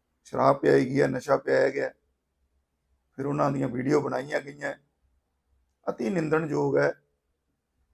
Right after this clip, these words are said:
ਇਹ ਤੇ ਸਖਤ ਤੋਂ ਸਖਤ ਜਿਹੜੀ ਕਾਰਵਾਈ ਹੋਣੀ ਚਾਹੀਦੀ ਹੈ ਤੇ ਪਰਚਾ ਦਰਜ ਹੋਣਾ ਚਾਹੀਦਾ ਹੈ। ਤੇ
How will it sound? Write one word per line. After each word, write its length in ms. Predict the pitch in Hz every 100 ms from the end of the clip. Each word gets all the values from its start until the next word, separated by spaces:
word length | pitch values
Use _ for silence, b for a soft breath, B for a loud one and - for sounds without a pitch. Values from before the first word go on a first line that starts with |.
| _
ਇਹ 100 | -
ਤੇ 100 | 170
ਸਖਤ 320 | 180 165 160 180
ਤੋਂ 140 | 175
ਸਖਤ 300 | 147 143 147
ਜਿਹੜੀ 220 | 143 143
ਕਾਰਵਾਈ 480 | 147 143 131 127 135
ਹੋਣੀ 240 | 123 127
ਚਾਹੀਦੀ 300 | - 120 131
ਹੈ 40 | 139
ਤੇ 120 | -
ਪਰਚਾ 420 | - 127 - 131
ਦਰਜ 540 | 123 _ - 120 113 135 - _ _ _ _ _ -
ਹੋਣਾ 160 | 135
ਚਾਹੀਦਾ 360 | 127 135 156 147
ਹੈ। 200 | 147 - _ _ _ _ _ _ _ _ _ _ _ _ _ _ _ _ _ _
ਤੇ 380 | - 156 -